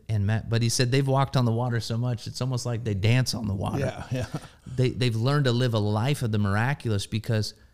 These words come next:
Speaker 1: there's no other way this ministry would have been sustained
Speaker 2: Absolutely.
Speaker 1: otherwise.
Speaker 2: Yeah,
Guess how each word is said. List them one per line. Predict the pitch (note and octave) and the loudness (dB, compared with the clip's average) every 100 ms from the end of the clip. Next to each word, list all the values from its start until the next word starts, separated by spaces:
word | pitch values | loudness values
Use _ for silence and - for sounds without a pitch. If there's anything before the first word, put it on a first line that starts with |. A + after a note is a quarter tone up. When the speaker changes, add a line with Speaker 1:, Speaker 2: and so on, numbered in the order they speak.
| _ - | _ -4
Speaker 1:
there's | B2+ B2 A2 | 2 2 2
no | B2 C3 C#3 | 2 2 2
other | C3+ A#2+ | 0 -2
way | B2 B2+ | -4 -4
this | A2 A2 | -4 -4
ministry | B2 A#2 A2 - | -4 -4 -4 -4
would | G#2+ A2 | -4 -2
have | G#2 | -2
been | G#2 | -4
sustained | G#2 G2+ - G#2 | -4 -8 -6 -2
Speaker 2:
Absolutely. | G#2 A#2+ G#2+ F#2 F#2+ | 0 0 0 0 -2
Speaker 1:
otherwise. | F#2+ F2+ | -4 -8
Speaker 2:
Yeah, | G2+ A#2+ F#2+ | -6 -6 -6